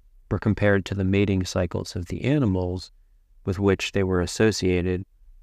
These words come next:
showing a correlation with the month of the year in which the animals depicted in the cave paintings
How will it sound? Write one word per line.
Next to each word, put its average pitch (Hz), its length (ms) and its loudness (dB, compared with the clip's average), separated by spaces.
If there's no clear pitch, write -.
showing 101 380 2
a 92 80 0
correlation 104 840 2
with 95 180 -4
the - 80 -4
month 98 400 2
of 107 140 -2
the 104 100 0
year 95 420 0
in 101 120 0
which 98 220 -2
the 98 160 0
animals 101 420 0
depicted 95 540 -4
in 90 120 -2
the 92 80 -2
cave 127 380 0
paintings 92 640 0